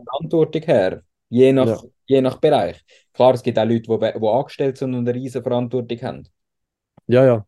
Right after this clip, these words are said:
Speaker 2: klar. Also eben jetzt nichts gegen, äh, irgendjemanden, der angestellt ist. Also ich meine, es kann
Speaker 1: Ja.
Speaker 2: genauso, oder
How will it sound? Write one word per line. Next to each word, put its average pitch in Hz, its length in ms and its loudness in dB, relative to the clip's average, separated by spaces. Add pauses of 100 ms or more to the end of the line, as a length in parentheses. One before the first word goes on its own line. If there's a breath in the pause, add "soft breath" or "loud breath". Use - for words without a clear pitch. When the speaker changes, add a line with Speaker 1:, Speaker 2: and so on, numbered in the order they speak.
Speaker 2:
klar. 117 340 -2 (340)
Also 131 140 2
eben 131 140 4
jetzt - 220 -6
nichts 127 220 -4
gegen, 110 300 -6 (180)
äh, - 60 -14 (160)
irgendjemanden, 117 560 0
der 104 280 0
angestellt 139 400 -2
ist. 110 160 -4
Also 101 160 -8
ich 101 60 -4
meine, 95 340 -6 (600)
es - 80 -18
kann 120 140 0
Speaker 1:
Ja. 98 40 -8
Speaker 2:
genauso, 127 680 0
oder 120 140 0